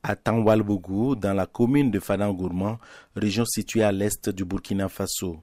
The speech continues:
Elles sont suspectées de faits de terrorisme, sans autre forme de précision pour l'instant au sujet du mobile.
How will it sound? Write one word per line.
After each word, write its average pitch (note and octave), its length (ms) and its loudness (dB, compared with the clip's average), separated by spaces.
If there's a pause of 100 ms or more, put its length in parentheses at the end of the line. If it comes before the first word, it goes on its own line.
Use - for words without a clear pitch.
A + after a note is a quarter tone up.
(120)
Elles G#2+ 100 0
sont D#3+ 160 0
suspectées A#2+ 600 0
de G2+ 100 -2
faits G#2+ 240 0
de G2 60 -2
terrorisme, G#2 680 -2 (240)
sans C3+ 300 0
autre D3+ 200 2
forme D3 480 2
de G2 120 0
précision G2 640 -2
pour G#2 140 0
l'instant A2 460 -2 (300)
au G2+ 100 -4
sujet G#2 420 2
du C3 100 2
mobile. F#2+ 500 2